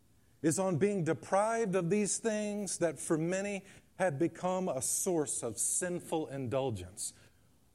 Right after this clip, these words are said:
All that you were drunk on, all that the world gave you, is gone. It's cut off.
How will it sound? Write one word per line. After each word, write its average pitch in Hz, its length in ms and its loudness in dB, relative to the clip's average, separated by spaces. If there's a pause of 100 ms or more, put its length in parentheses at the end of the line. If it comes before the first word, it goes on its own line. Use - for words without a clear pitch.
All 180 340 4
that 165 160 -2
you 156 120 4
were 147 140 4
drunk 131 480 0
on, 98 360 -4 (400)
all 185 400 6
that 170 180 0
the 156 60 4
world 143 460 2
gave 135 300 0
you, 101 240 -4 (680)
is - 140 -8 (120)
gone. 110 320 -4 (1600)
It's - 120 -4
cut 120 240 -4
off. 92 320 -10